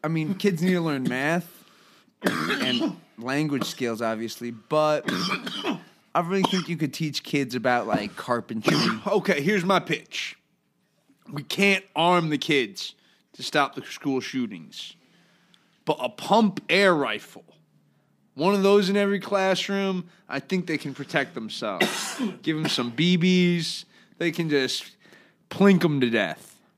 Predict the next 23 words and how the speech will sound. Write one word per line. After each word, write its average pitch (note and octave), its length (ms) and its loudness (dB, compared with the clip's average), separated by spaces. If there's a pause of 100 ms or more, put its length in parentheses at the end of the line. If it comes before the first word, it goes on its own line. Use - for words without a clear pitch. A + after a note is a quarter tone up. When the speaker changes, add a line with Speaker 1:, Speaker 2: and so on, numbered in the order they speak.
(300)
Speaker 1:
You're B2 220 -6
crazy, F#2 600 -10
Joe. F2+ 320 -14 (1800)
Speaker 2:
What? B2 340 -6 (1000)
They A2+ 100 -14
can't - 280 -6
do A#2+ 100 -2
a A2 60 -2
school A2 260 -4
Speaker 1:
No, E3+ 240 2
Speaker 2:
shooting A2+ 120 -4
Speaker 1:
we C#3+ 100 0
Speaker 2:
with D3+ 60 0
an E3+ 60 0
Speaker 1:
need G3 180 2
Speaker 2:
air F#3+ 80 4
Speaker 1:
to - 60 -4
Speaker 2:
rifle. F#2 320 -2
Speaker 1:
put G#3 80 -8
Marines E3 840 2
in C#3+ 140 0
every D3 240 0
school. C#3+ 400 -4